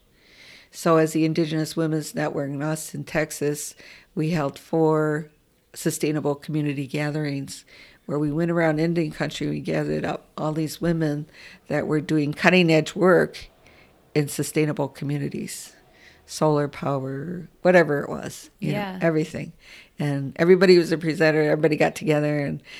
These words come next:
Speaker 1: we all took information, went home, and tried to implement it. As,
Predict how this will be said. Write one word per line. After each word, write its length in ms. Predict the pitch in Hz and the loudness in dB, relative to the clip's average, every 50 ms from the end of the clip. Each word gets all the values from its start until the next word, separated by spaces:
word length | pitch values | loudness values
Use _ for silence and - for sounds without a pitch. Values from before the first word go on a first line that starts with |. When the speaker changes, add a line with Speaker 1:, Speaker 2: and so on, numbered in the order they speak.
| - - - _ | -20 -20 -16 _
Speaker 1:
we 80 | - 147 | -6 -4
all 400 | 143 151 151 151 151 151 - - _ _ _ _ _ _ - | -2 0 2 0 0 -2 -6 -20 _ _ _ _ _ _ -2
took 200 | - 190 180 - | 0 0 4 4
information, 560 | 165 156 - 151 156 156 156 156 - - 151 | 4 4 4 4 4 4 2 2 0 -2 -2
went 200 | 151 143 - 160 | -2 -2 -2 -2
home, 220 | 160 147 147 143 | -2 -2 0 -2
and 140 | 143 147 147 | -2 -6 -6
tried 200 | - - 139 139 | -4 -4 -4 -4
to 140 | 135 - - | -4 -6 -6
implement 560 | 151 147 - - - 147 151 - - - - | -8 -8 -6 -6 -6 -6 -6 -8 -8 -10 -10
it. 160 | - - - _ _ _ - - - - - - - - - - _ _ _ - | -10 -10 -12 _ _ _ -20 -20 -20 -20 -20 -20 -20 -20 -20 -20 _ _ _ -8
As, 580 | 143 143 139 143 143 185 - - - - - | -6 -6 -4 -6 -6 -8 -8 -8 -8 -8 -10